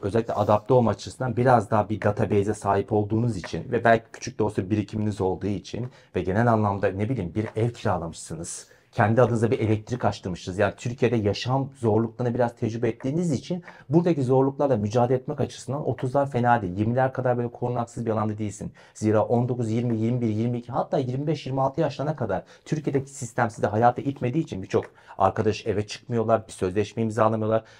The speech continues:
Amerika bir anda geliyorlar, yirmilerin ortasındaki bir arkadaş bile bir anda böyle bir sürü zorlukla, evrak zorluğuyla uğraşmak zorunda kalıyorlar. Ki yabancı bir ülkede olmak ayrıca bir dert.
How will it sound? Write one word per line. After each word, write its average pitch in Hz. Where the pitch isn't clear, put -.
Amerika 147
bir 160
anda 151
geliyorlar, 147
yirmilerin 110
ortasındaki 113
bir 113
arkadaş 113
bile 139
bir 139
anda 113
böyle 107
bir 151
sürü 160
zorlukla, 110
evrak 107
zorluğuyla 113
uğraşmak 95
zorunda 92
kalıyorlar. 196
Ki -
yabancı 117
bir 120
ülkede 113
olmak 104
ayrıca 107
bir -
dert. 208